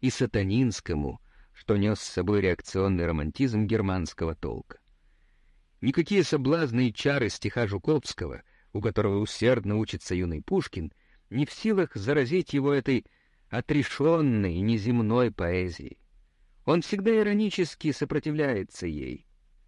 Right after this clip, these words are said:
Поэт пишет о жизни для людей. Он должен участвовать своим словом в их треволнениях и быть общепонятным и увлекательным. К этому стремился всегда Василий Львович,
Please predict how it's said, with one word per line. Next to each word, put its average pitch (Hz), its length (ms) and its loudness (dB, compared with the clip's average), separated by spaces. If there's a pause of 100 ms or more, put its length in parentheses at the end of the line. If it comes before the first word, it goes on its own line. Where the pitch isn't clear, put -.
Поэт 165 300 2
пишет 151 280 -4
о 127 100 2
жизни 117 420 2
для 113 200 0
людей. 107 540 0 (340)
Он 107 180 2
должен 127 300 2
участвовать 139 600 0
своим 131 280 0
словом 139 500 -2 (320)
в 85 60 -10
их 139 160 0
треволнениях 131 880 2 (400)
и 90 120 -2
быть 131 420 2
общепонятным 127 920 0
и 131 160 -2
увлекательным. 107 960 -2 (420)
К - 80 -4
этому 175 400 4
стремился 123 600 0
всегда 101 320 0
Василий 95 360 0
Львович, 95 500 0